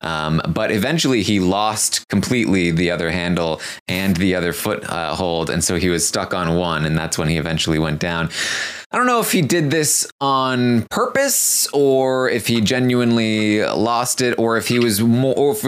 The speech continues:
or if he was like, "I don't really need to win this, so I'm willing to take more risks." And then he genuinely lost it because he was taking more risks, because he didn't feel like he needed it. But, uh, Tommy also goes down, and eventually it comes down to, uh,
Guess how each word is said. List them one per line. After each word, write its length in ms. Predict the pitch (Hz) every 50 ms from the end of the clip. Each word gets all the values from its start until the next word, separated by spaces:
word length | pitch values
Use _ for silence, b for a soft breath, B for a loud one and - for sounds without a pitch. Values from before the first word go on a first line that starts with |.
| 135
or 200 | - 151 156 147
if 80 | 139 -
he 100 | 143 143
was 100 | 131 113
like, 200 | 127 127 117 -
"I 60 | - 143
don't 160 | 147 139 135
really 180 | 139 131 131
need 140 | 131 131 113
to 80 | 117 110
win 180 | 113 120 117
this, 140 | 113 110 -
so 100 | - 113
I'm 160 | 104 104 101
willing 260 | 101 110 113 110 107 101
to 100 | - 104
take 260 | 85 98 95 87 -
more 220 | 98 90 85 82 78
risks." 680 | 78 82 85 101 - - - - - - - - - B B B B B -
And 380 | - 90 90 90 90 87 82 78 -
then 360 | - 87 95 92 90 87 87 87
he 200 | 73 82 90 87
genuinely 640 | 80 80 95 92 92 90 90 90 87 87 90 87 82
lost 400 | 80 82 82 85 87 - - 104
it 160 | 92 - - - - _ _ _ -
because 340 | 85 - - - 101 104 90
he 80 | 135
was 140 | 123 120 117
taking 320 | - 127 123 120 131 131 127
more 160 | 127 127 127
risks, 280 | 127 127 120 - -
because 360 | - - - - - 95 95 101
he 80 | 110
didn't 180 | 110 113 127 107
feel 180 | 95 - 123
like 160 | 123 123 120 -
he 60 | 127
needed 240 | 123 123 120 123 123
it. 220 | 123 120 - -
But, 240 | - 90 90 B B B B B B -
uh, 360 | 82 82 82 82 87 85 82
Tommy 320 | - - 110 110 107 110 82
also 280 | 78 98 95 - -
goes 300 | 95 90 95 92 90 80
down, 320 | - 95 92 87 87 87 -
and 100 | - 90
eventually 400 | 82 95 127 139 - 147 139 117
it 60 | 95
comes 240 | - 110 107 101 92
down 240 | 107 101 98 95
to, 300 | 92 - - 95 90 87 B B B B B -
uh, 300 | - 80 76 71 -